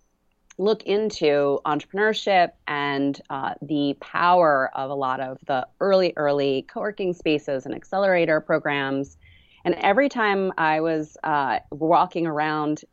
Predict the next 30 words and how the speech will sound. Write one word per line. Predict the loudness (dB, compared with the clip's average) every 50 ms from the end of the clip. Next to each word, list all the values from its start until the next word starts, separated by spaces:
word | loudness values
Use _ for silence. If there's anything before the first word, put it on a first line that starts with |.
| -20 -20 -8
during, | -4 -2 -2 -2 -2 -2 -2 -2 -2 -2 -2 -4 -4 -6
uh, | -8 -8 -8 -8 -10 -14 _ _ _
a | -4 -4 -4 _ _ _ _ _ _
time | -18 -6 -2 0 0 2 0 0
when | -2 -4
I | -6 -8
was | -8 -10
supposed | -4 -4 -4 -4 -4
to | -12 -16
probably | -16 _ 0 4 4 6 6 6 4
be | 4 2 0
on | -2 -2 -4
some | -4 -4 -2 -2 -2 -2 -4 _ _ _ _ _ _ _
tourist | -18 -8 0 2 4 4 4 4 0 -6 _ -20 -20 -20 _ _ _
type | -6 -2 0 0 0 -2
of | -6 -8 -8 _
tour, | -18 -4 0 2 4 4 4 4 2
going | 0 -4 -6 -8 -10
to | -12 -12 _
museums | -4 -2 -2 -2 -2 -2 0 0 0 0 0 0 0 -2 -2 -2
or | 0 0 0 0 0 -2
to | -4 -4 -4 -4 -4
see | -4 -4 -4 -2 0 0 0 0 0 -2 -4 -8 -20 -20 -20 -20 _ _ _
the | 0 0
latest, | 2 4 4 4 6 6 6 4 4 2 -4 _ -20 _ -16 -8 -2
um, | 0 0 0 0 -2 -6 -8 -8 -10 -14 _ _ _ _ _
you | -10 -10
know, | -10 -10 -12 -4
art | 0 2 2 2
exhibition | 2 -2 -4 _ -4 -2 0 0 -2 0 -2 0 0 2 0 0 0 0 0 -2 -4